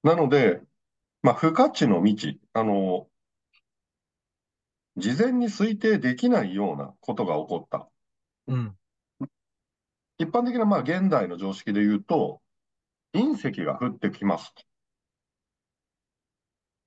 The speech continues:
Speaker 1: いうようなことです。
Speaker 2: うんうんうん。
Speaker 1: 突然隕石が日本海に落下したせいで、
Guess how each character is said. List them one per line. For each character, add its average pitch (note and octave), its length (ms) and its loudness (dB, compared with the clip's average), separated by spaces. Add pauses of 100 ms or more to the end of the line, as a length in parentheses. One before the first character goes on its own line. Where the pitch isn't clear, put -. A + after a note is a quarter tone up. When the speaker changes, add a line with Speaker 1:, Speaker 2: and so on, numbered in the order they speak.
Speaker 1:
い A#2+ 100 2
う B2 80 4
よ B2 120 2
う - 20 0
な F2+ 80 -2
こ D2+ 100 -6
と C#2 100 -8
で C2 120 -8
す。 - 180 -20 (580)
Speaker 2:
う A#2 60 -2
ん A2+ 40 -2
う - 20 -2
ん F#2 300 -8
う E2+ 60 -16
ん。 D#2+ 80 -20 (1600)
Speaker 1:
突 - 220 -4
然 F#3+ 280 4
隕 G#3 120 6
石 C3+ 260 0
が F#2 120 0
日 - 100 0
本 D#3 220 -2
海 G#2 180 0
に F#2 100 -6
落 F2 180 -4
下 G#2+ 140 -4
し - 80 -10
た A2 80 -4
せ G2+ 220 -4
い - 20 -6
で、 G2 260 -4